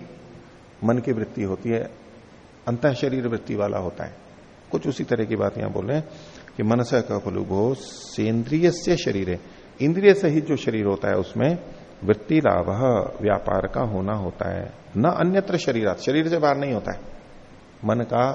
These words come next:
वृत्ति लाभ शरीर से बाहर नहीं होता है, अंदर ही होता है। आगे, ज्ञातुश्च पुरुषस्य शरीरायतना बुद्ध्यादयो, और जो ज्ञाता होता है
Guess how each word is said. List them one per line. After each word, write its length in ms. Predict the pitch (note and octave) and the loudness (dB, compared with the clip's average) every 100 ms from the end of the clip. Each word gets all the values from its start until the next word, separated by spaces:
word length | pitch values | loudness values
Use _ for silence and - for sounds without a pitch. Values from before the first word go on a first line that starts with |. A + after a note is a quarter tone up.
| - | -4
वृत्ति 300 | F3 G#2+ A#2+ | -8 -6 -4
लाभ 280 | G#2 A2 B2 | 0 0 0
शरीर 300 | - G#2+ G2+ | -2 -4 -4
से 160 | - | -6
बाहर 220 | G#2+ G2+ G2 | -4 -4 -4
नहीं 160 | G2+ | -4
होता 220 | F#2+ F#2 | -6 -6
है, 60 | - | -6
अंदर 300 | - G2+ F#2 | -6 -6 -6
ही 60 | G2+ | -8
होता 260 | F2 - | -14 -14
है। 140 | - - - - - - - - - - - - - - - - - - - - - - - - - - - G2+ | -20 -20 -20 -20 -20 -20 -20 -20 -20 -20 -20 -20 -20 -20 -20 -20 -20 -20 -20 -20 -20 -20 -20 -20 -20 -20 -10 0
आगे, 260 | G2+ G#2 G#2+ - - - - - - | 2 2 -4 -12 -18 -20 -20 -18 -10
ज्ञातुश्च 680 | F2 G2+ G#2+ - A2 - - G#2 G2+ | 2 4 4 4 -2 -2 0 0 2
पुरुषस्य 720 | - G#2+ - G#2 - G#2+ G#2 G2+ | 0 0 0 -4 0 0 2 0
शरीरायतना 880 | - G#2 G#2 G2+ G#2 G2 G2+ G2 F#2+ G2 F#2+ | 0 0 4 6 6 4 0 0 0 -2 -2
बुद्ध्यादयो, 720 | F#2+ - G2+ F#2+ F#2+ F#2+ F#2+ F#2+ G2+ - - - - - - - - - - - - - | -4 -2 -2 0 2 0 0 -2 -4 -8 -12 -12 -14 -14 -20 -20 -20 -20 -20 -20 -20 -2
और 100 | G#2+ | 0
जो 100 | G#2 | 0
ज्ञाता 380 | F#2 G2+ G#2 D3 | 2 2 6 6
होता 360 | B2 G2+ - | 6 4 0
है 80 | G#2 | -2